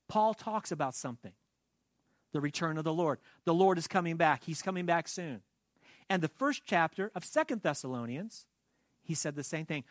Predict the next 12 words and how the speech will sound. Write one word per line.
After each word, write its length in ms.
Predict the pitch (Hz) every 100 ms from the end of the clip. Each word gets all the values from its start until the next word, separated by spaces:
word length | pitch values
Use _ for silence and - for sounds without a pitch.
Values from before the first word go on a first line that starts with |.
| - 175
The 120 | 170
Lord 380 | 170 208 180 156
is 160 | 139
coming 300 | - 180 160
back. 320 | 165 151 135
Again, 300 | 135 165 147 - _
he 160 | 180 175
referred 720 | 151 123 - 208 190 131 104 _ _ _
to 180 | - 151
the 160 | 131 127
Lord's 360 | 135 143 123
return. 440 | 123 - 127 101